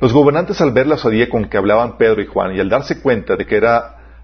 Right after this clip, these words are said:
gente sin estudios ni preparación, quedaron asombrados y reconocieron que habían estado con Jesús. Además, como vieron que la,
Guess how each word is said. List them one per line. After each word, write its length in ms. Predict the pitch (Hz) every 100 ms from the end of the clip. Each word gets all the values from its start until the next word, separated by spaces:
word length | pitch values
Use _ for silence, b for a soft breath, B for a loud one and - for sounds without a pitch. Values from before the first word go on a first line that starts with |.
| b
gente 340 | - 120 120 127
sin 200 | 120 107
estudios 420 | - 113 107 113
ni 60 |
preparación, 500 | 110 107 98 95 113
quedaron 320 | 110 110 110 143
asombrados 680 | 143 104 92 104 117 123 -
y 60 |
reconocieron 580 | 135 - 101 - 123 139
que 300 | - 113 107
habían 460 | - 101 117 131 143
estado 320 | 135 117 107
con 120 | 104
Jesús. 380 | 90 - - - - - B B B -
Además, 340 | 127 135 180
como 200 | 175 147
vieron 280 | 120 143 151
que 160 | 143
la, 280 | 120 113 107